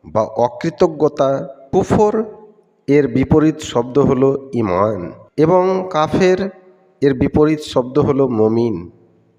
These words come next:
যে ব্যক্তি একজন সৃষ্টিকর্তার অস্তিত্বকে অস্বীকার করে, তাকে দাহেরি বলা যেতে পারে। ঈমানের পরেই বান্দার উপর সর্বপ্রথম দায়িত্ব হলো নামাজ।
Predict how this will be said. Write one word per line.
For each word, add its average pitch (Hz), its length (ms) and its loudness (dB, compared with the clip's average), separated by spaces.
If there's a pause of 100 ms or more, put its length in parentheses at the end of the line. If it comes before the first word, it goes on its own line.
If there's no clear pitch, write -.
(380)
যে 127 180 2
ব্যক্তি 185 420 2
একজন 185 560 2 (340)
সৃষ্টিকর্তার 180 840 -2
অস্তিত্বকে 185 720 0
অস্বীকার 170 680 0
করে, 185 400 2 (520)
তাকে 131 280 0
দাহেরি 139 480 0
বলা 104 340 2 (580)
যেতে 113 260 -2
পারে। 85 300 -6 (260)
ঈমানের 190 420 4
পরেই 170 340 2
বান্দার 165 420 4
উপর 156 280 2
সর্বপ্রথম 151 840 0
দায়িত্ব 139 380 0
হলো 127 200 2
নামাজ। 104 600 0